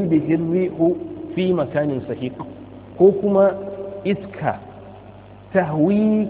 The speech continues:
ma'ana tamilu wa tazhabu bihi. Sai ta karkace ta tafi da shi, iska sai ta kwashe shi, ta yi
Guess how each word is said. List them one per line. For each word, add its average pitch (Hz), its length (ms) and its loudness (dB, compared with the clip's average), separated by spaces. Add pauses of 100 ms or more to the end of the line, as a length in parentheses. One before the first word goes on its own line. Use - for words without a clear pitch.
ma'ana 160 360 2 (100)
tamilu 202 680 2
wa 160 140 6
tazhabu 160 800 2
bihi. 123 240 -2 (880)
Sai 190 140 8
ta 185 80 0
karkace 196 560 2
ta 175 100 -2 (100)
tafi 147 220 0
da 160 120 6
shi, 143 200 -2 (360)
iska 185 280 0
sai 170 120 -2
ta 165 100 -4
kwashe 131 520 0
shi, 143 120 -6
ta 147 80 -2
yi 143 60 2